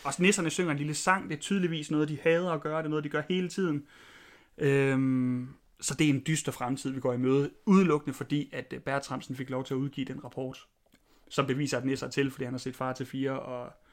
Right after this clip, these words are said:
og læst, øh, det meste af en, en julesang.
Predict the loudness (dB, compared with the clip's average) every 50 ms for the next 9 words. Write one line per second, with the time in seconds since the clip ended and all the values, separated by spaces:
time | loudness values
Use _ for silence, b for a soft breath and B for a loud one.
0 | b b b b b b b -12 -8 -6 -4 -2 -2 -2 -4 -6 -8 -10 -10 -10
1 | -10 -10 -12 -12 -14 _ -6 -4 -2 -2 -2 -2 -4 -6 -8 -8 -8 -10 -10 -12
2 | -10 -8 -6 -6 -6 -6 -6 -8 -8 -8 -8 -10 -10